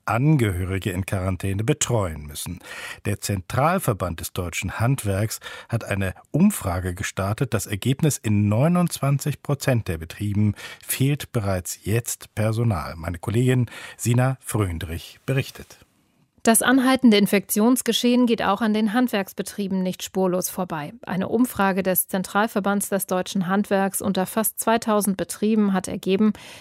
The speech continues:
Speaker 2: etwa vierzig Prozent der Betriebe verbuchten in den vergangenen vier Wochen weniger Aufträge. Der Umsatzausfall liegt insgesamt derzeit bei sechsunddreißig Prozent.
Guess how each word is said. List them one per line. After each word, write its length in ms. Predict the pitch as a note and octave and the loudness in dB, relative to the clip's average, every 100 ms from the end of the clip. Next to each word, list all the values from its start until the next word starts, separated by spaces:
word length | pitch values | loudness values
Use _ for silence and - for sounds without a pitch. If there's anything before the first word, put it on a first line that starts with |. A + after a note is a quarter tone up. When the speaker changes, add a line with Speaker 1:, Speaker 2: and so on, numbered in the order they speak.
| - | -6
Speaker 2:
etwa 320 | - - F#3+ | -4 0 2
vierzig 480 | F3 - C4+ - C4 | 2 2 2 2 -4
Prozent 440 | - A#3+ - A3 A3+ | -4 -2 2 4 4
der 100 | G3+ | 2
Betriebe 540 | G3+ - A3 G#3+ G#3+ | -2 -4 0 2 2
verbuchten 520 | - F#3+ F#3+ - - | 0 0 -2 -4 -2
in 140 | G3 G#3+ | 0 2
den 120 | F#3+ | 0
vergangenen 600 | G3+ F#3 F#3+ G3+ G3 F#3+ | -2 0 4 6 6 4
vier 220 | G#3 F#3 | 2 2
Wochen 400 | F3+ - G3+ F#3+ | 0 2 0 2
weniger 480 | F#3 F3+ F3 G#3 - | 0 0 0 0 0
Aufträge. 600 | E3 - - G3 F#3+ - - | -4 -6 -6 -4 -4 -6 -6
Der 140 | F3+ G3+ | -2 4
Umsatzausfall 800 | A#3+ A3 F#3 - F#3 - G#3+ A3+ | 6 6 2 0 -2 0 0 0
liegt 180 | A3 - | -2 0
insgesamt 540 | B3+ - G#3+ G#3+ G#3 | -2 0 0 2 4
derzeit 400 | G3 F#3+ G3+ F#3+ | 2 2 0 -2
bei 140 | G#3+ | 0
sechsunddreißig 760 | G3+ F3 - F3+ - D#3+ - F#3 | 0 -2 -2 -8 -6 -6 -8 -10
Prozent. 500 | - - - - - | -10 -6 -6 -6 -10